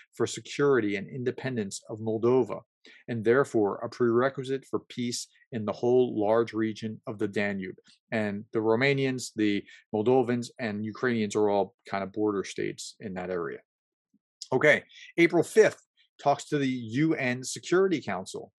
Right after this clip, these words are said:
He says this, "Yesterday, I returned from our city of Bucha, recently liberated from the troops of Russian Federation.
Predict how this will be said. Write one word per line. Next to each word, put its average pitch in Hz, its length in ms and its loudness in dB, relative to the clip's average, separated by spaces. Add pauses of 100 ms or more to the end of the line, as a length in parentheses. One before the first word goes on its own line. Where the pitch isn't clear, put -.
(140)
He 127 80 -10
says 135 200 2
this, 147 280 4
"Yesterday, 147 480 2
I 139 120 -2
returned 151 500 -4
from 135 140 -8
our 117 140 4
city 139 320 -2
of 113 180 2
Bucha, - 400 -2 (440)
recently 156 560 -2
liberated 127 640 2
from 107 180 -6
the 98 80 -6
troops - 380 -6
of 110 160 -8
Russian 120 320 -2
Federation. 113 680 0